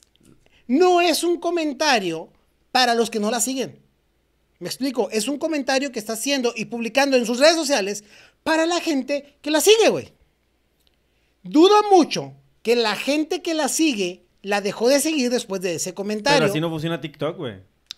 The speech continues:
Speaker 1: Por-,
Speaker 2: TikTok te muestra a todo el
Speaker 1: por
Speaker 2: mundo.
Speaker 1: otra gente la veo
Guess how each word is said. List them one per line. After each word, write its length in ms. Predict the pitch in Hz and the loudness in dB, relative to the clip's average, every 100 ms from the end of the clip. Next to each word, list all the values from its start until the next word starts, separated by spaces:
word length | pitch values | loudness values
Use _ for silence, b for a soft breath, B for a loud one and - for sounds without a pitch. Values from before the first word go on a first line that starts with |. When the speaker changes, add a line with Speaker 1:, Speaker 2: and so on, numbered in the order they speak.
| - | -6
Speaker 1:
Por-, 160 | 165 240 | 0 0
Speaker 2:
TikTok 280 | 156 156 156 | 0 -4 -6
te 100 | 156 | -6
muestra 340 | 151 151 151 | -4 -6 -8
a 40 | 147 | -6
todo 120 | 147 | 0
el 40 | |
Speaker 1:
por 100 | 277 285 | 2 2
Speaker 2:
mundo. 140 | 143 110 - | 0 -8 -10
Speaker 1:
otra 540 | - 208 302 - 403 359 | 0 4 4 4 2 2
gente 840 | - 339 311 233 - 180 180 180 _ _ | 2 0 2 0 -4 -6 -6 -8 _ _
la 420 | 170 185 185 180 180 | -4 -2 0 -2 0
veo 580 | 220 302 247 214 294 | 4 4 4 2 -6